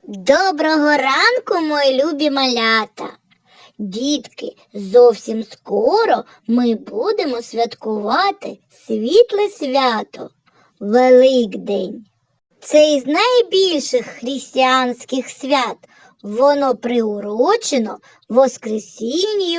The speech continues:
Христова. До свята люди готовяться заздалегідь, прибирають домівку, печуть паски,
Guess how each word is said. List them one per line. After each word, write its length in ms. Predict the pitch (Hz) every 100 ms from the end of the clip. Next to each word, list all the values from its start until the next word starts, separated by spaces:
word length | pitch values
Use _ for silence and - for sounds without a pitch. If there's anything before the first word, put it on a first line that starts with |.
| - _ -
Христова. 1300 | - 240 311 415 - - 247 240 240 220 214 214 214 - _ _
До 240 | 214 269 269
свята 880 | - 233 240 247 349 466 - 220 - _ -
люди 540 | 262 311 269 208 220
готовяться 1080 | 196 220 208 202 214 381 415 302 - - - - - _
заздалегідь, 1120 | 202 302 466 392 415 403 381 233 220 - _ _ _ _ _
прибирають 1000 | - 226 226 208 214 214 277 494 453 254
домівку, 1000 | 208 233 240 240 240 240 - - 208 214 226 _ _ _ _
печуть 800 | 226 233 220 - 240 302 453 -
паски, 880 | - 220 214 - - 226 226 240 240